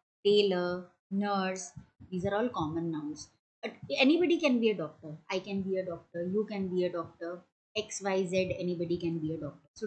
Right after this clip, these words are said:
doctor becomes a category. So when we are talking about a category, a particular category, it becomes a common noun. Similarly, we have animals,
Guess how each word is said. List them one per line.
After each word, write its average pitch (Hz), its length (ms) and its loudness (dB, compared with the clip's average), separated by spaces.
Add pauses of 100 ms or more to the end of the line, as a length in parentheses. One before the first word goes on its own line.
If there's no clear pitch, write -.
(140)
doctor 185 340 2
becomes 226 380 -2
a 285 60 -2
category. 180 680 0 (420)
So 247 60 2
when 247 160 4
we 277 80 4
are 277 60 0
talking 220 280 -2
about 240 240 -2
a 262 60 0 (140)
category, 190 600 2
a 180 60 -8
particular 208 560 -4
category, 190 640 -4
it 381 160 -8
becomes 330 340 -6
a 233 60 -4
common 185 480 0
noun. - 440 -16 (560)
Similarly, 262 440 6
we 233 80 2
have 240 200 0
animals, 165 640 -2